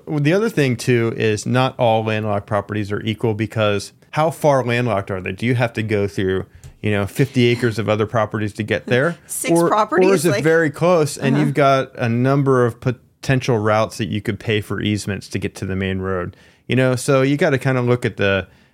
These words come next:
Speaker 1: at the situation, like, each situation's, like, are there ten potential neighbors that you could sell it to,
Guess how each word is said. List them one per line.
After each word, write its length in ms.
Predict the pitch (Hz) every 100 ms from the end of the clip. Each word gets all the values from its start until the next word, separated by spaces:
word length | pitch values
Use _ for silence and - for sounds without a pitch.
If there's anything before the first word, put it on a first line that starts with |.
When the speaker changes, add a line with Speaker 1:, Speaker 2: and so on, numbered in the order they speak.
| _
Speaker 1:
at 160 | 107 -
the 60 |
situation, 800 | 107 123 - 101 98 98 101 90 -
like, 200 | 107 135
each 120 | 123
situation's, 580 | - 110 110 95 - 87
like, 280 | - 107 -
are 140 | 120 120
there 300 | 120 110 - _ _
ten 240 | - 107 117
potential 420 | 127 135 131 131
neighbors 320 | 131 135 139
that 40 | 135
you 80 | 139
could 120 | 127
sell 180 | 143 139
it 60 | 139
to, 280 | 139 143